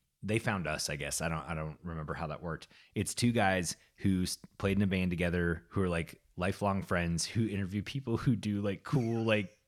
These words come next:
Speaker 1: creative or
Speaker 2: Mm-hmm.
Speaker 1: business stuff in, like, the Houston area.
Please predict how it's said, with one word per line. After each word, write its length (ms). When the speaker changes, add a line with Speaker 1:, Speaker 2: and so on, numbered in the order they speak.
Speaker 1:
creative 500
or 60
Speaker 2:
Mm-hmm. 80
Speaker 1:
business 380
stuff 400
in, 180
like, 200
the 80
Houston 960
area. 520